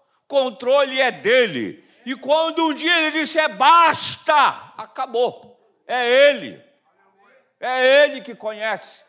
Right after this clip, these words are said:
É ele que sabe as nossas necessidades. Não se lamente, não fique lambendo ferida. Nós precisamos ter essa visão espiritual. A visão espiritual é dada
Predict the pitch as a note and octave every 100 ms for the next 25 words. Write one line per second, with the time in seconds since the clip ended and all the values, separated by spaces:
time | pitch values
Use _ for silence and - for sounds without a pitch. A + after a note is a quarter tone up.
0 | _ _ B3 C4+ C#4+ C#4 C4+ - C4+ C#4
1 | B3+ G#3 A#3+ - G#3+ G#3+ G3 A3+ - F#3
2 | F#3+ F#3 C#3 - - _ _ _ _ _
3 | _ G#3+ C4+ B3+ G#3+ - C4 B3 G#3+ A#3+
4 | B3 G3+ - F#3+ G#3 B3+ B3 B3 G#3+ F#3+
5 | B3 B3 G3 - A3 A#3+ C#4 A3+ G2 -
6 | _ _ _ _ _ G#3 B3 - B3 -
7 | G#3+ C4 B3 - C4 C#4+ D#4 D4 C#4 D4
8 | D4 C4+ B3+ G#3+ C4+ C#4+ _ C4+ C4 D#4+
9 | C4+ D#4+ D4 D#3+ _ _ C4 C4+ C4+ B3+
10 | D4+ - B3 A3 B3 B3+ C#4 C4 F3+ D#3+
11 | A#3+ C#4 A3 G3+